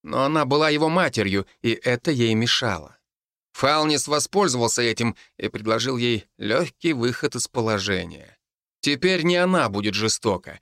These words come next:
не она отдаст им своего ребенка. Она понимала, что Ван Ху прав, хотя и пыталась это отрицать.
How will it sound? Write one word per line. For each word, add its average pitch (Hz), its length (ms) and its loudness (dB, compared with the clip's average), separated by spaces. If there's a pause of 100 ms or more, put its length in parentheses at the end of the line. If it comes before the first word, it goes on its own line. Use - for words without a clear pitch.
(140)
не 110 280 2
она 113 420 0 (100)
отдаст 101 520 -2
им 101 100 0
своего 101 420 0
ребенка. 101 640 -4 (960)
Она 110 240 0
понимала, 104 480 -2
что - 220 -4
Ван 104 160 0
Ху 98 160 -10
прав, 117 420 -2 (280)
хотя - 220 0
и 117 60 2
пыталась 120 580 0
это 123 300 2
отрицать. 113 720 -2